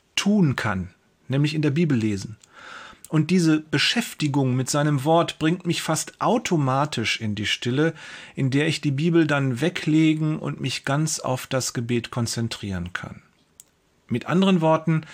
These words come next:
die Bibel kann das Sprungbrett und die Steilrampe zur intensiven Gebetszeit sein.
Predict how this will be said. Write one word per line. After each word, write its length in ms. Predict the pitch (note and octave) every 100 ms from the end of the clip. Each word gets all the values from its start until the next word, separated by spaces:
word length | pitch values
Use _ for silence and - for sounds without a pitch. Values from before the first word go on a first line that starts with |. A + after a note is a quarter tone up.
| - - - _ _ _
die 180 | B2 B2+
Bibel 680 | A#2 G#3 A3 A#2+ C#3+ G3 -
kann 240 | - D#3 D#3
das 240 | D3 D3
Sprungbrett 1000 | - - - A3 A3 C#3 A#2 C#3+ - - _ _
und 240 | D3+ D#3 D#3+
die 240 | D#3+ D#3+ -
Steilrampe 1160 | - - G#3+ G#3 F3 C3 B2 A#2+ B2+ D#3+ D#3+ D#3+ - -
zur 300 | - - D3
intensiven 640 | F#3+ F#3+ E3+ C#3+ C3 C3+ C#3+
Gebetszeit 760 | D3 A#2 G#2 - - F#2 -
sein. 280 | - - -